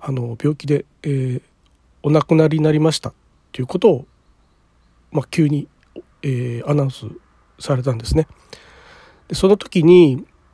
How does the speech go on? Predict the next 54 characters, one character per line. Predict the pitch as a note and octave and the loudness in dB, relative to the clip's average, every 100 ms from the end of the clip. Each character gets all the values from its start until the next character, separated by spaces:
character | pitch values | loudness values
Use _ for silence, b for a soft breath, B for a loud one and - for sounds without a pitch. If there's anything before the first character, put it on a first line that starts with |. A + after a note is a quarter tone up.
| _ | _
ま | F3 | 0
あ、 | |
や | |
っ | - | 4
ぱ | A#3+ | 2
り | |
本 | - G#3 | 2 -4
当 | - | 0
に | A3 | 0
シ | B3 | 2
ョ | |
ッ | A3+ _ _ _ | 0 _ _ _
ク | - | -2
だ | D3 | 2
っ | D3 _ | 0 _
た | - C3 B2+ _ _ _ _ _ _ _ _ _ _ E3 | -4 -2 -4 _ _ _ _ _ _ _ _ _ _ -2
で | D3+ | 0
す。 | - | 2
ま | F#3 | 2
あ、 | D#3+ | 2
僕 | D#3 - | 2 2
よ | A#3 | 4
り | A3 | 4
も | C3 | 2
若 | C3 E3+ | -2 -4
か | - | -6
っ | B2 | -10
た | - | -10
し、 | - E3 D3+ | -6 -4 -2
ま | D#3+ | -2
あ、 | |
さ | F3 | 0
っ | A#3+ | 2
き | D#3+ | 2
お | D3 | 2
話 | C#3 D3 C#3+ | 0 0 0
し | |
し | |
た | F#3 | 0
よ | C3 | 0
う | |
に、 | |
こ | - - | -2 -6
う、 | D#3 | 2
エ | |
ネ | F3 | 4
ル | A3 | 4
ギ | A#3+ | 2
ッ | |
シ | - - | 0 -2
ュ | |
な | C3 | -4
方 | C#3 C3 B2 | -2 -4 0
で、 | D#3 D3 | 2 2